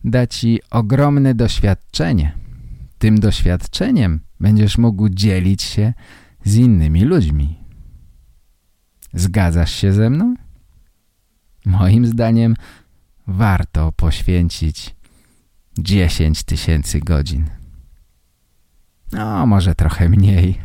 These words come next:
<laughs> Regułę dziesięciu tysięcy, tysięcy godzin, mm, opracował, wymyślił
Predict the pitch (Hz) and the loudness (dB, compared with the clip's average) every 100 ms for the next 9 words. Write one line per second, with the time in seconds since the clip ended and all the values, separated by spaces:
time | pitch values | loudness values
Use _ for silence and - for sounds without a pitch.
0 | - - - - - - - 196 - - | -12 -20 -14 -14 -4 -4 -2 -6 -8 -12
1 | - - - - - _ - 113 117 117 | -16 -16 -20 -20 -20 _ -2 0 2 2
2 | 131 127 117 - - _ _ 104 113 107 | 2 2 2 -2 -12 _ _ -2 0 0
3 | 175 247 254 214 190 107 - 202 202 - | -2 -4 -2 -4 -2 -2 -2 -2 0 -2
4 | 85 - - - 107 110 110 - 180 196 | -4 -6 -14 -6 -4 0 0 0 -2 0
5 | 113 92 135 208 123 82 73 - - - | -2 -2 -2 0 0 2 0 -4 -12 -20
6 | _ - _ _ - 127 117 110 110 107 | _ -20 _ _ 0 4 4 4 4 4
7 | 98 - - - - - _ _ _ _ | 0 -4 -18 -20 -20 -20 _ _ _ _
8 | _ - - - _ _ 113 - 85 82 | _ -20 -20 -20 _ _ 0 0 -2 -6
9 | - 90 147 147 107 98 - - - 80 | -6 -4 -4 -2 -2 -4 -6 -16 -12 -4
10 | 90 90 101 - - 143 107 | 0 2 2 0 -4 0 0